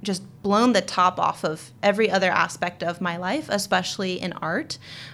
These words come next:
Um, I started with quilting, but I probably have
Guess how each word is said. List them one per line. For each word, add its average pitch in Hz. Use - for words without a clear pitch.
Um, 175
I 196
started 214
with 190
quilting, 254
but 208
I 180
probably 180
have 165